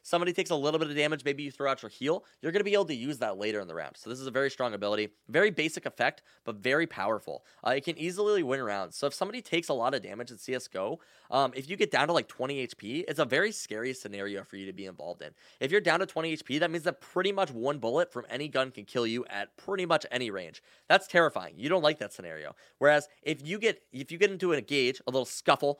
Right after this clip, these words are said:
some might say, um, and you get taken down to, like, twenty H P, and then you get the kill, and then your Sage heals you back to, up to full health,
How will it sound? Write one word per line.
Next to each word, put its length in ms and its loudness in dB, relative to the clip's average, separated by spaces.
some 180 -2
might 160 -2
say, 240 0
um, 480 4
and 140 -6
you 60 -8
get 120 -6
taken 220 -2
down 100 6
to, 60 2
like, 140 0
twenty 260 -4
H 160 -6
P, 280 -4
and 140 0
then 140 -2
you 80 -4
get 180 -2
the 80 -6
kill, 440 0
and 120 -2
then 120 -4
your 100 -2
Sage 280 -4
heals 300 -4
you 60 0
back 220 0
to, 80 -12
up 160 0
to 80 -10
full 220 -2
health, 260 -2